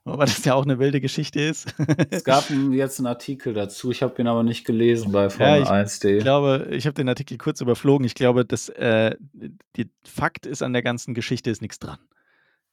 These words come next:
Speaker 2: Oh.
Speaker 1: Also, <laughs> ja, genau. Viele sagen jetzt auch schade, <laughs> aber scheinbar sind seine Tennis-Skills dann doch nicht wirklich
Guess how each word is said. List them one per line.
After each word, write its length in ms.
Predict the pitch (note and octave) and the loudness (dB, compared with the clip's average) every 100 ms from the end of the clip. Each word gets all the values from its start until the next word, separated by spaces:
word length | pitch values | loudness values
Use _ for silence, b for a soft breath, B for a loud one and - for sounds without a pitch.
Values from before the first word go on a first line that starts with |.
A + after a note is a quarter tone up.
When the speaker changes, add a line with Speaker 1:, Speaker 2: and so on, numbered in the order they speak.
| - | -4
Speaker 2:
Oh. 240 | A2+ G#2+ | 2 2
Speaker 1:
Also, 500 | G2+ G2 F#2 F2+ F2+ - - | 4 2 2 0 -4 -6 -16
<laughs> 540 | - C#3+ - F3+ F#3 | -12 -10 -8 -6 0
ja, 180 | G3 D#3+ - | 0 0 -6
genau. 360 | - D3 C#3+ A#2+ b b b _ | -16 -12 -10 -10 b b b _
Viele 280 | F#3 G#3 | -8 -6
sagen 280 | F3 F3 D#3 | -2 0 2
jetzt 300 | D3 C3+ - | 0 -2 -6
auch 180 | - C3+ | -6 -6
schade, 480 | - C3 D3+ A3+ A3 G#3 | -2 0 0 2 2 4
<laughs> 1400 | G3+ G3 G3+ G3+ G3+ - G#3+ - - D3+ - - - D3 | 2 2 0 0 -4 -2 -6 -4 -8 -8 -8 -16 -16 -6
aber 320 | C3 D3 D3 b b b - | 0 4 2 b b b -8
scheinbar 380 | - D#3 E3+ | 0 2 2
sind 200 | C#3 D3 | -2 -4
seine 460 | C#3 C3+ C3+ C3 - - | 0 0 2 0 -2 -4
Tennis-Skills 800 | D3 D3+ - - C#3+ C3+ C#3+ - | -2 -2 -4 -4 0 0 0 -4
dann 180 | A#2+ A#2+ | -2 0
doch 200 | B2+ C3+ | -2 -2
nicht 260 | B2 - | -4 -4
wirklich 440 | A#2+ - A2+ - | -6 -6 -10 -10